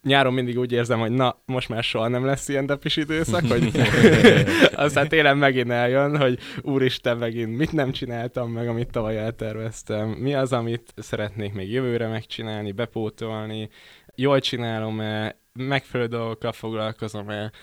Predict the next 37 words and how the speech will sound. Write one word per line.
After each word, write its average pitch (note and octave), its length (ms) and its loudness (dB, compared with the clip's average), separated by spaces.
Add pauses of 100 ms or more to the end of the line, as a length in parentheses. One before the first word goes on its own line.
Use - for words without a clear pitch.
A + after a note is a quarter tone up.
(320)
nézd B2 320 0
meg, A#2 120 -6
ott A#2 160 -6
van A2+ 120 -4
az A2 140 -4
a G#2+ 240 -2
húsz A2+ 240 -8
éves G#2 280 -2
gyerek, G#2 260 -4
aki - 200 -12
három A2 300 -2
milliárdos, G#2+ 680 -8
ö, G2+ 260 -6
vállalkozást G#2+ 760 -6
csinált, A2 280 -6
három G#2+ 220 -8
éves G#2+ 340 -10
árbevételű G#2+ 720 -6
vállalkozást, G#2 680 -8
és G2+ 100 -14
hogy F#2+ 100 -10
akkor F#2+ 240 -10
én, G2 200 -8 (340)
ö, F#2+ 220 -6
hogy B2+ 200 -2
nem B2 320 -4 (460)
vagyok A#2+ 320 -6
már A#2+ 300 0
ott, E3 340 -2 (100)
tehát, B2+ 160 -4
hogy B2+ 140 -2
mindig B2 300 -4
így A#2+ 120 -6
keresek A2+ 440 -8
ilyen G#2+ 160 -4
role A#2 180 -4
modelleket, A#2+ 720 -6